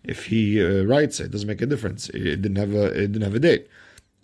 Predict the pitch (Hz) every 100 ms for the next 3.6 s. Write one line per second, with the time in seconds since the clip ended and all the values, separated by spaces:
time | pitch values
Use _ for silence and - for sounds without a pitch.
0 | 131 151 139 107 110 95 101 139 120 98
1 | 120 117 120 104 110 107 110 - 101 95
2 | 92 - 113 87 92 - 98 98 131 -
3 | 110 104 110 123 113